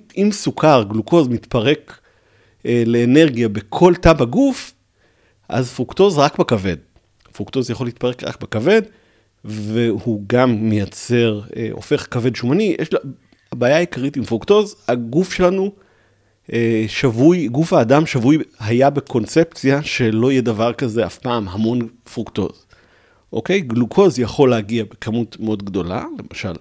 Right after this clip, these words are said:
אם אני אוכל תפוח אדמה או אורז, אז אני אייצר, אה, יהיה לי הרבה פרוק-, יהיה הרבה מאוד, אה, גלוקוז. כי עמילן מתפרק לגלוקוז, ו-,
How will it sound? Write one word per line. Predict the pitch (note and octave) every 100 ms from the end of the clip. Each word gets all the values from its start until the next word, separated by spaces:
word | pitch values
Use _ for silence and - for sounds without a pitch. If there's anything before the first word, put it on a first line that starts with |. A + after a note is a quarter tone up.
| _ _ _ _ _ _ _
אם | G2+
אני | G#2
אוכל | F#2+ F#2+ E2+ - - _ _ _ _ _ _
תפוח | - - B2+ G#2+ G#2
אדמה | F#2+ A#2 E3 F3+
או | B2
אורז, | - G#3 F#3 E3 C3+ - _ _ _ _ _ _ -
אז | A#2+ B2
אני | B2+ B2
אייצר, | A2+ A2 - C3 A#2 A#2+ - A#2+
אה, |
יהיה | A#2 G#2+ A#2+ B2+
לי | B2
הרבה | G#2+ A#2
פרוק-, | G#2+ - _ _
יהיה | C3 A#2
הרבה | A#2+ C3+
מאוד, | C3 B2+ B2
אה, | C3
גלוקוז. | A2+ A#2 - G#2+ B1+ - _ _ _ _ _ _ _ _ _ -
כי | G2+
עמילן | G2 D3+ G3+ C3
מתפרק | G#2+ - G2+ -
לגלוקוז, | F#2 E2+ F#2 - A3+ G#3 - _ _ _ _ _ _ _ -
ו-, | G2+ G#2 A#2 A2 G#2